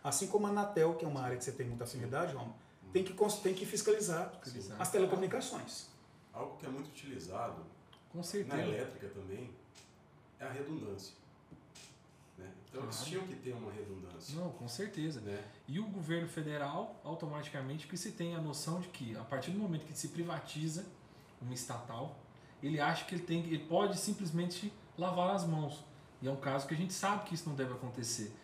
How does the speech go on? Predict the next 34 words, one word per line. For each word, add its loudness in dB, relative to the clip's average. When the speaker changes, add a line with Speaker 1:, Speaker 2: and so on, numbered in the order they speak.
Speaker 2:
Essa 6
fiscalização 2
deve 2
ser, 2
né, -2
é, 2
periódica, 8
deve, 0
pra 2
que 2
não 6
aconteça 4
esse 0
tipo -4
de -4
problema. 2
Speaker 1:
Isso 4
aqui 8
é 12
um 10
outro 10
dado, 10
André? 2
Que 8
é 12
um 12
outro 10
dado, 10
Romulo? 2
Que 4
é, 8
que 8
é, 12
é, 6